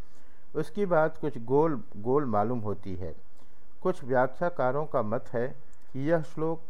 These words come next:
कूट श्लोकों के अंतर्गत आता है।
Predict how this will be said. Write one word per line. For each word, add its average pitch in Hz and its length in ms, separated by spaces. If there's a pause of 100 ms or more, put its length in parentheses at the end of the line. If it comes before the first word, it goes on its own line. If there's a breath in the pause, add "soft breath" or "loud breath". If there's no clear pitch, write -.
(220)
कूट 196 260
श्लोकों 120 540
के 143 180
अंतर्गत 110 600 (100)
आता 90 260
है। 87 200